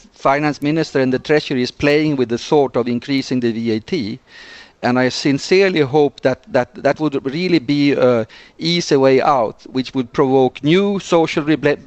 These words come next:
rebellion, and, and, and, uh,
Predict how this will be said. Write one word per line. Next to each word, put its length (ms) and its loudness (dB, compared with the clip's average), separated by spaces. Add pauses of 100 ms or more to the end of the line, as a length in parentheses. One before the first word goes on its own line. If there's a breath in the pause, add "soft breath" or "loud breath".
rebellion, 680 0 (360 loud breath)
and, 240 2
and, 600 -2
and, 300 0
uh, 300 2